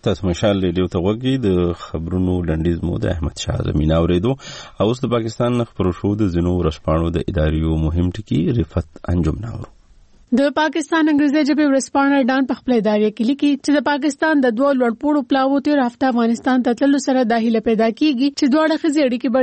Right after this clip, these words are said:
Speaker 2: ډېرې زر ښه شي. اداریه وایي چې اول چیف اف جنرال سټاف جنرال بلال د پوځي وفد سره کابل ته لاړو او په مزار شریف کې د پوځ په بیس حملې او په هغې کې د پوځیانو وژنه وغندله. او افغانستان پوځ ته یې د زخمي پوځیانو په پاکستان کې د علاج کولو وړاندیز وکړو.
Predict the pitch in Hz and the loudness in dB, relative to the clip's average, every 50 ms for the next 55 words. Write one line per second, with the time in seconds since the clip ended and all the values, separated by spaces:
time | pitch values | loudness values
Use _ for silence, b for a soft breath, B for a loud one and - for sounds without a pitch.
0 | 240 240 226 202 226 214 190 220 202 - - 226 - - - 247 - - _ _ | 2 2 2 0 0 0 -2 -2 -4 -4 -6 -6 -4 -4 -2 -4 -4 -6 _ _
1 | - 277 233 254 247 262 269 269 285 285 285 277 - 294 - - 240 254 269 277 | -2 0 2 2 2 2 2 2 2 2 0 0 -2 -4 -2 0 2 2 2 0
2 | 254 - - 302 269 - 302 254 233 202 247 240 233 240 240 233 - - 277 277 | 0 0 0 0 0 0 0 0 0 2 2 2 2 2 0 -2 -2 -2 0 0
3 | 285 - - - - 220 277 302 302 320 302 240 285 285 285 302 311 294 262 262 | -2 -2 -4 -4 -2 0 2 2 2 2 2 2 2 2 2 2 2 2 0 0
4 | 233 269 269 269 277 277 240 311 320 302 - 311 277 269 269 254 247 220 240 226 | 0 0 2 2 2 2 2 0 -2 -2 -2 0 0 0 0 0 -2 -2 0 -2
5 | 240 233 220 247 220 214 208 202 208 220 214 - - _ - 294 240 285 277 302 | -2 0 0 0 0 2 2 2 2 0 0 -2 -6 _ -6 -2 2 2 2 4
6 | 285 311 339 339 - 330 302 311 294 - 320 294 247 262 247 - 285 285 285 269 | 4 2 0 0 -2 -2 -4 -4 -2 -2 -2 0 0 0 0 0 0 0 0 0
7 | - 311 254 214 240 262 285 277 - - - 302 277 262 277 311 330 330 - - | 0 -2 0 2 2 0 0 -2 -4 -4 0 2 4 4 4 4 2 0 0 0
8 | 269 269 240 - 262 262 277 285 311 285 - 269 247 247 220 269 254 226 269 277 | -2 -2 0 -2 -2 0 0 0 0 0 0 0 0 0 0 0 0 2 2 2
9 | 285 277 247 233 202 226 247 240 262 233 214 196 208 202 202 196 214 214 214 202 | 2 2 2 2 2 2 2 2 2 2 0 0 0 0 2 2 2 0 0 -2
10 | - _ _ _ - 285 285 294 330 311 311 320 302 302 349 339 339 349 - 320 | -4 _ _ _ -2 -2 0 2 2 2 2 2 2 2 0 0 0 0 0 0
11 | 330 311 - 339 320 320 240 254 220 240 254 - 285 294 269 247 277 240 214 254 | 0 0 0 0 0 2 2 0 0 0 0 0 0 0 0 2 0 0 2 2
12 | 269 277 277 247 254 240 - 233 220 220 226 226 - 277 262 277 254 277 226 233 | 2 2 2 0 0 -2 -2 -2 -2 -2 -2 -2 0 0 0 0 0 0 0 2
13 | 226 226 226 240 269 - - - 240 226 226 254 247 220 214 208 190 190 202 196 | 2 2 2 0 -2 -2 -4 -2 0 2 2 2 2 2 2 2 2 2 0 0
14 | 180 190 202 - - 233 214 | 0 -2 -4 -2 0 0 -2